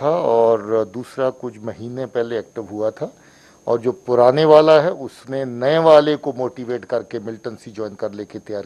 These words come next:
किया था। और इस इत्तला के मुताबिक जो कार्रवाई हुई,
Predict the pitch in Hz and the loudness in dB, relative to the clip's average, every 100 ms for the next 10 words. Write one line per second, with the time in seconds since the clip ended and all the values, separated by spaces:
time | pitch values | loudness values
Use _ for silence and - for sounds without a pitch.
0 | - 104 104 - 285 _ _ _ _ _ | -12 -10 -10 -10 -14 _ _ _ _ _
1 | _ 117 120 - - 120 131 135 143 113 | _ -6 -6 -8 -10 -2 0 0 -6 -4
2 | 117 117 127 120 123 117 107 110 107 113 | -2 -2 -4 -8 -6 -4 -4 -6 -6 -6
3 | 143 98 | -8 -8